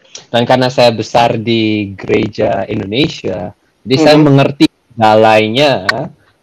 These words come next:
Speaker 1: untuk single, khususnya seumuran saya. Saya tahu saya
Speaker 2: Hmm.
Speaker 1: kelihatan cuma umur dua satu, dua dua, tapi umur asli saya jauh lebih tua <laughs> daripada itu. Jadi untuk umuran saya, itu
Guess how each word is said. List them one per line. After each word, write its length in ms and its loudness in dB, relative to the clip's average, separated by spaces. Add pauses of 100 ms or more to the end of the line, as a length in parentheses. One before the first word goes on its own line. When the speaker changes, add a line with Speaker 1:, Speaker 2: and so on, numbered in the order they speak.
(100)
Speaker 1:
untuk 400 -8
single, 480 0
khususnya 400 -2
seumuran 320 2
saya. 480 0 (320)
Saya 180 0
tahu 220 2
saya 160 0
Speaker 2:
Hmm. 80 -4
Speaker 1:
kelihatan 240 -4
cuma 180 -8
umur 220 -6
dua 160 -2
satu, 240 -6
dua 160 0
dua, 420 -4
tapi 240 -18
umur 240 -2
asli 300 -2
saya 180 2
jauh 220 2
lebih 240 -2
tua 200 2
<laughs> 40 -2
daripada 320 -2
itu. 240 -6 (480)
Jadi 420 0
untuk 220 -2 (320)
umuran 340 0
saya, 460 0
itu 340 -4